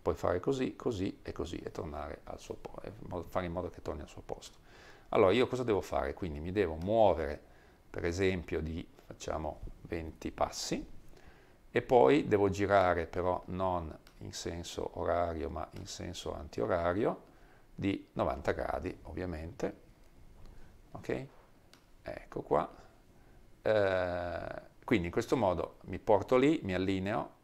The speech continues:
vado così e mi giro. Proviamo a vedere che cosa succede. Vedete? Non, ovviamente i passi li ha svolti molto rapidamente. Allora io cosa potrei fare?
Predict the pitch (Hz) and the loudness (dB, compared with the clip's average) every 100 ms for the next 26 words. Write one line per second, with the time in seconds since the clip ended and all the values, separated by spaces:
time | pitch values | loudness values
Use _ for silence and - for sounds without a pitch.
0 | _ - - - 92 90 - 143 95 - | _ -20 -18 2 2 4 2 2 2 -2
1 | - 80 73 71 64 - - - - - | -6 -8 -8 -10 -10 -10 -18 -20 -12 0
2 | 101 104 98 87 95 95 85 90 98 92 | 4 4 4 2 2 2 0 -4 -4 -4
3 | 143 - 90 85 113 - - - - - | -6 -2 0 2 0 -4 -20 -20 -20 -20
4 | - - - - _ - 87 82 - 110 | -20 -20 -20 -20 _ -4 -2 0 2 0
5 | - - - - 92 95 92 87 82 - | 0 -20 -20 -8 -4 -2 -4 -6 -8 -12
6 | - - - - - 92 90 92 85 82 | -14 -16 -16 -16 -2 0 0 -2 -4 -6
7 | 85 92 87 92 80 82 - - - 90 | 2 2 2 -2 0 0 0 -4 -6 -6
8 | 85 85 80 78 87 90 80 76 67 - | -6 -6 -6 -6 -6 -4 -6 -6 -10 -8
9 | - 98 80 82 82 98 95 90 92 107 | -2 0 0 0 -4 -4 -8 -6 -2 -2
10 | 113 95 98 101 98 | 0 2 4 2 0